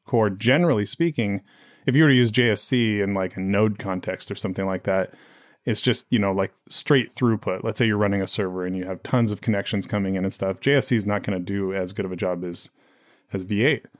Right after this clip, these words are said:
When you think about it, what are the, the common use cases for an app? You're not sitting there handling a million connections per hour in a server,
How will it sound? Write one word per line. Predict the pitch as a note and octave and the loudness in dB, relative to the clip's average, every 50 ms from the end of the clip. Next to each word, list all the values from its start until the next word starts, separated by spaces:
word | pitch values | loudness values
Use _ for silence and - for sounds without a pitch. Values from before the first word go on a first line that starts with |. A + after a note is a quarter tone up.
| _ _ _ _ _ _ _ _ _ _ _ | _ _ _ _ _ _ _ _ _ _ _
When | - C#3 D3+ | 4 6 6
you | D3 | 6
think | C#3 F#3 G3 - | 6 4 4 4
about | D#3 B2 G#2+ G#2 G2+ | 4 4 4 4 4
it, | G#2 G#2+ - _ _ _ _ _ | 2 0 -2 _ _ _ _ _
what | - A#2 A#2+ C#3 D3 | -2 2 4 6 6
are | D3+ C#3+ | 6 4
the, | B2+ A#2+ B2 A2+ A2 G#2+ G#2+ G#2+ | 4 4 4 4 4 2 2 0
the | A2 G#2 | -2 -4
common | - - B2+ C3 A#2+ A#2+ A2+ A2 A2+ | 0 2 4 4 6 4 4 4 4
use | A2+ A2+ A#2 - | 4 4 2 2
cases | - - A2 G2 - G#2+ G2 F#2+ | 2 0 0 0 -2 -2 -4 -4
for | - - - G#2+ G#2 G2+ G2+ | -6 -4 -2 0 0 2 0
an | G#2+ G#2 G#2+ | 0 -2 -2
app? | A2 G#2+ G2 F#2 F#2+ - | 0 0 -2 -2 -4 0
You're | B2+ B2 C3 | 2 4 4
not | C#3+ C#3+ B2 | 4 4 2
sitting | - - C#3 C#3 C3 B2 | 2 4 4 6 6 6
there | A#2 A2 G#2+ G#2 G2 - _ _ - | 6 4 4 0 -2 -4 _ _ -2
handling | - B2+ A#2+ A#2 A2+ A2 A2 G#2+ G#2+ - | 0 2 2 4 4 4 4 2 2 0
a | - G#2+ | 0 2
million | G#2 G#2+ A2+ A#2 A#2 A#2 A#2 A2+ G#2+ G#2+ G2+ F#2+ | 2 4 4 4 4 4 4 4 2 2 0 -2
connections | - - A2+ G#2 G2+ - - - A2+ G2+ G2 G2+ F#2+ - - - - _ | -2 0 0 0 0 -2 -2 -2 0 0 0 0 0 -2 -2 -2 -4 _
per | - B2+ A#2 A2 | -4 -4 -2 0
hour | A2 A2 A2 G#2+ G#2 G2+ G2+ F#2+ F#2+ F#2+ - - _ _ _ _ _ | 0 2 2 4 4 2 2 2 0 -2 -4 -8 _ _ _ _ _
in | - B2 G#2+ G#2 G2 | 0 0 2 2 0
a | G2+ G#2 | 0 -2
server, | G2+ - - - B2 A2 G#2+ G2 G2+ G2 F#2+ F#2+ F#2+ G2 - | -2 -2 0 2 2 2 2 0 0 -2 -2 -2 -2 -4 -8